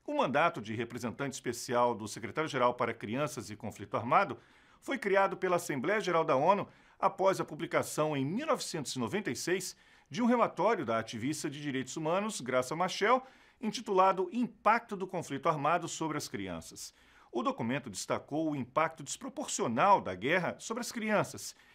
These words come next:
e identificou os menores como principais vítimas do conflito armado. Essas imagens que vocês estão vendo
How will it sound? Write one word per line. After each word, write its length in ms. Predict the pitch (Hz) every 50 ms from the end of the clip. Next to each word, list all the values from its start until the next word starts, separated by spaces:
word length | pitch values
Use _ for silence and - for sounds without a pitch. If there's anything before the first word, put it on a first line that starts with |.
| _ _ -
e 100 | 190 196
identificou 640 | 190 160 190 190 - - - 139 - - 170 180 180
os 120 | 160 -
menores 500 | 113 92 104 123 156 180 180 151 - -
como 260 | - 180 185 185 180
principais 800 | 175 - - 220 226 - - - - - 196 208 190 131 98 98
vítimas 420 | 104 196 202 - - 113 107 98
do 80 | - 117
conflito 400 | - - 110 - 117 113 - 131
armado. 480 | 113 104 113 110 107 98 80 76 82 - _ _ _ _ _ _ _ _ _ -
Essas 300 | - 151 147 180 143 139
imagens 480 | 135 107 107 127 165 180 143 131 - -
que 80 | -
vocês 260 | 123 101 - - 104 92
estão 240 | - - 117 104
vendo 300 | 92 160 208 220 180 135